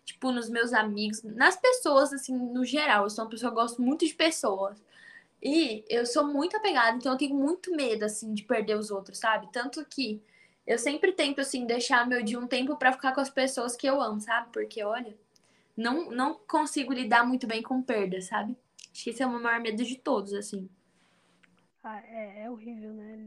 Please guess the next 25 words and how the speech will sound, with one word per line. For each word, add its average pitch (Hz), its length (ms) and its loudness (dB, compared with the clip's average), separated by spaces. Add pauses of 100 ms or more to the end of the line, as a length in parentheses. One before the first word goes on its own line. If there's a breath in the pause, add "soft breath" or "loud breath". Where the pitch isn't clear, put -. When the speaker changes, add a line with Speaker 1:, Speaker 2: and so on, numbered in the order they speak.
Speaker 2:
Lidar 214 280 -16
com 233 100 -20
perdas. 202 480 -18 (460)
Mas 233 260 -8
é 254 180 -4
um 311 120 0
medo, 254 360 0
é 226 120 -8
um 269 80 -4
medo, 254 260 -4
bu-, 262 240 -8 (180)
não 240 400 -10
um 320 40 -2
medo 285 260 -2
bonito, 247 440 -8
mas 226 180 -10
é 233 40 -10
um 233 80 -10
medo 233 640 -10 (840)
honesto, 240 560 -8
assim, 226 440 -14
bacana 233 480 -14
o 220 40 -20
seu 226 140 -20
medo. 208 280 -16